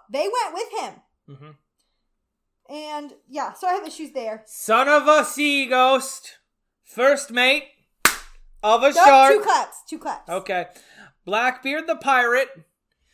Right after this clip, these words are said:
Speaker 2: Head back to the dark.
Speaker 1: Return to the
Speaker 2: Yeah,
Speaker 1: dark.
Speaker 2: return to the dark.
Speaker 1: You did not fucking write these down.
Speaker 2: I wrote the first one
Speaker 1: Well, you
Speaker 2: down.
Speaker 1: suck. But yeah, return to the dark. So he leaves. And then the monsters
Speaker 2: I suck,
Speaker 1: come
Speaker 2: you didn't
Speaker 1: out.
Speaker 2: even write him down.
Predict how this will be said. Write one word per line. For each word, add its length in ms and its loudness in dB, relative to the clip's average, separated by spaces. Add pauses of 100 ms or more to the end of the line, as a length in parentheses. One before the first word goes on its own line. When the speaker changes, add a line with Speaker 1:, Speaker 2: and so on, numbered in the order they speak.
(460)
Speaker 2:
Head 240 -6
back 260 -2
to 80 -8
the 100 -6
dark. 320 2
Speaker 1:
Return 380 -6
to 100 -14
the 100 -12
Speaker 2:
Yeah, 80 -4
Speaker 1:
dark. 80 -2 (120)
Speaker 2:
return 340 -4
to 60 -6
the 80 -8
dark. 400 2
Speaker 1:
You 80 -16
did 180 -20
not 180 -18
fucking 220 -20
write 160 -20
these 120 -20
down. 180 -20
Speaker 2:
I 160 -4
wrote 240 -6
the 80 -16
first 320 -6
one 140 -8
Speaker 1:
Well, 80 -8
you 140 -4
Speaker 2:
down. 80 -10
Speaker 1:
suck. 180 -14 (140)
But 400 -12
yeah, 140 2
return 280 -8
to 60 -10
the 60 -12
dark. 200 -4
So 120 -8
he 80 -4 (160)
leaves. 300 -20 (920)
And 120 -8
then 140 -8
the 60 -12
monsters 280 -2
Speaker 2:
I 40 6
suck, 220 0
Speaker 1:
come 80 -6
Speaker 2:
you 40 -2
didn't 140 2
Speaker 1:
out. 40 0
Speaker 2:
even 120 -4
write 220 -2
him 480 2 (100)
down. 100 -18